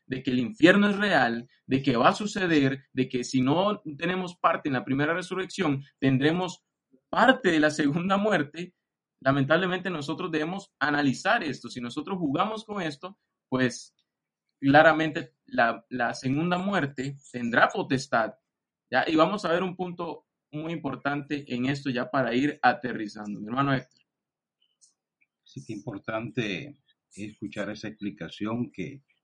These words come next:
Speaker 2: está compartiendo con todos nosotros y con todos aquellos que están siguiendo la transmisión. Y qué importante es reconocer realmente de que si, o sea, sin el bautismo no hay salvación, es la verdad.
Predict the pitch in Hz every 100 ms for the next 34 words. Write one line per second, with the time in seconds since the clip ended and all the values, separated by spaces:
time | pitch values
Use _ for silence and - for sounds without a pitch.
0 | _ - 104 104 101 107 - 113 113 -
1 | 90 104 107 101 - 120 143 113 90 -
2 | 85 104 104 95 107 107 101 - 90 -
3 | _ _ _ _ - 85 101 110 113 113
4 | 110 107 107 120 - 143 135 139 _ _
5 | _ _ _ _ 113 110 107 107 135 139
6 | 156 143 139 139 147 147 127 123 127 -
7 | 147 135 113 98 120 120 127 123 131 131
8 | 135 127 107 - 92 - 95 92 82 71
9 | _ _ _ _ _ _ - 87 117 85
10 | 107 110 98 92 - 135 135 120 131 135
11 | 110 90 - 98 98 107 107 101 131 104